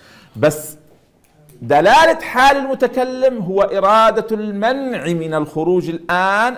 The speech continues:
أفادت التقييد بالفور وليس مطلقًا، فهمناها؟ فلو بقيت ساعات ثم خرجت لا تطلق.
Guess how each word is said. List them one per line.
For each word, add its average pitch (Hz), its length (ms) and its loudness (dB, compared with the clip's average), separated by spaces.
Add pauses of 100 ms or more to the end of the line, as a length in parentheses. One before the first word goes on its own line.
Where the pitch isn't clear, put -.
أفادت 226 580 -2
التقييد 220 960 -8 (1400)
بالفور 139 640 -2 (140)
وليس 165 400 -2
مطلقًا، 110 480 -8
فهمناها؟ 151 580 -4 (480)
فلو 226 400 2
بقيت 165 520 -4
ساعات 135 680 -2 (200)
ثم 165 260 -10
خرجت 226 480 -12
لا 113 140 -10
تطلق. 90 360 -20